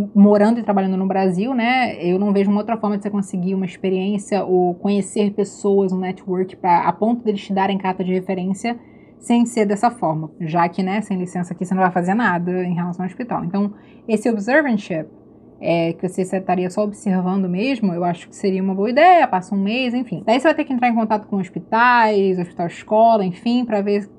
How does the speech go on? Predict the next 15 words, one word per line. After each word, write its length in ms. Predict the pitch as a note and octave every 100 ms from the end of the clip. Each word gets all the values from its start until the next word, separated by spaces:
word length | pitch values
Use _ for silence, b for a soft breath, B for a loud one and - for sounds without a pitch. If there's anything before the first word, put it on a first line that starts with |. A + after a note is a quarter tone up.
| -
como 260 | - G#3+ G#3+
que 160 | A3
isso 140 | G#3 G#3
acontece. 480 | A3+ G#3+ D3+ -
Eu 60 | E3
não 160 | E3+ F3
tenho 180 | F3 F3
nenhuma 260 | F#3+ F3+
informação 380 | F3+ F3+ F3 F3
sobre 260 | F3+ F3+ F3+
isso. 200 | - -
Só 140 | C#4+
sei 240 | - B3+ B3+
que 100 | D4
existe. 480 | G3 C#3+ - -